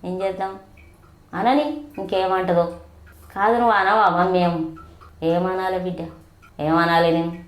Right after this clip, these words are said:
కాదే మమ్మీ, నేను ఎండ్రికాయ కూర అనుకున్నానే మమ్మీ, నువ్వేం అనుకోకే ఇక. ఎండ్రికాయ కూర అనుకొని అడిగిన, ఇది కోడి కూర లెక్క లేదు,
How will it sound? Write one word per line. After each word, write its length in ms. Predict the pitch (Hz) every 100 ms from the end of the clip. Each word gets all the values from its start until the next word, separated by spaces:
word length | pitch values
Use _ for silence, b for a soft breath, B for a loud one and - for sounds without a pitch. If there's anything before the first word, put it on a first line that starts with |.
| - - - -
కాదే 360 | 156 160 170
మమ్మీ, 500 | 160 151 147 139 131 127 - - - -
నేను 560 | 165 170 160 175 185 165
ఎండ్రికాయ 560 | 160 165 165 - 208
కూర 240 | 196 190 180
అనుకున్నానే 580 | 165 160 175 165 156 147
మమ్మీ, 380 | 135 131 123 120 - - - -
నువ్వేం 260 | 160 160 156
అనుకోకే 540 | 147 147 180 170 165
ఇక. 480 | 139 120 113 104 - - - - 165
ఎండ్రికాయ 480 | 165 185 220 202
కూర 200 | 190 180
అనుకొని 640 | 175 165 160 165 160 160 208
అడిగిన, 420 | 160 160 156 147 - - - - - -
ఇది 140 | 170 165
కోడి 300 | 165 175 175
కూర 240 | 180 180
లెక్క 260 | 165 160 160
లేదు, 600 | 151 147 147 147 202